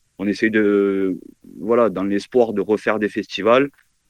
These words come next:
de, dans nos, euh, régions respectives. Donc, du coup, on s'est éparpillé, euh, Saint-Gaudens, euh, du coup, il y en a un dans le Tarn,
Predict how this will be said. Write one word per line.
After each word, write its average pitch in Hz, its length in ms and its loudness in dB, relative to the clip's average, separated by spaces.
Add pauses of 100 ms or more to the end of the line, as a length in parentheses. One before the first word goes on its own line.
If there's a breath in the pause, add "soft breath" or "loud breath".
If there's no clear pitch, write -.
(340)
de, 92 580 0
dans 92 260 -2
nos, 107 440 2
euh, 92 600 2
régions 110 420 0
respectives. 117 600 0
Donc, 95 160 -6
du 90 140 -8
coup, 117 160 -6
on 113 100 0
s'est 98 180 -2
éparpillé, 107 680 0
euh, 92 360 2 (380 soft breath)
Saint-Gaudens, 107 800 -2
euh, 117 320 0
du 95 140 -8
coup, - 100 -8
il 101 60 -2
y - 20 -2
en 95 60 -4
a 95 60 -4
un 95 40 -2
dans 92 140 -2
le 92 100 -4
Tarn, 117 800 -2